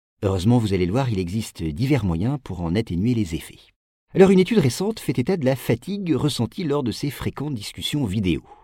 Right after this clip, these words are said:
En effet, dans ce cas, le regard est plus sollicité que dans une réunion classique. Au lieu de se concentrer sur la personne qui parle, il a tendance à aller d'un visage à l'autre.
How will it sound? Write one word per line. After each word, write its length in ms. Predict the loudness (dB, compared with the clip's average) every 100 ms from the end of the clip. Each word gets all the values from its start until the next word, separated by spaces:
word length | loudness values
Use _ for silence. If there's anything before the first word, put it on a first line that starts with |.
| _
En 80 | -8
effet, 180 | -2 0
dans 100 | 0
ce 140 | -2
cas, 260 | -2 0 2
le 240 | 2 0
regard 580 | 0 2 2 2 -2 -6
est 120 | -10 -12
plus 220 | -6 -2
sollicité 680 | -2 -2 -4 -6 -6 -4 -4 -4
que 100 | -4
dans 220 | -2 -2
une 160 | -4
réunion 240 | -2 0 0
classique. 560 | 0 -2 -4 -10 -16 -18 _ _
Au 100 | -2
lieu 120 | 0
de 60 | 0
se 100 | 0
concentrer 480 | -2 -2 -2 0 -2
sur 160 | -2
la 120 | -4
personne 340 | -4 -2 0 0
qui 120 | -2
parle, 320 | -2 -2 -2 -4
il 100 | -4
a 60 | -4
tendance 400 | -4 -4 -4 -4
à 60 |
aller 160 | -4 -2
d'un 200 | 0 0
visage 380 | 0 0 0 0
à 60 |
l'autre. 400 | -2 -6 -14 -20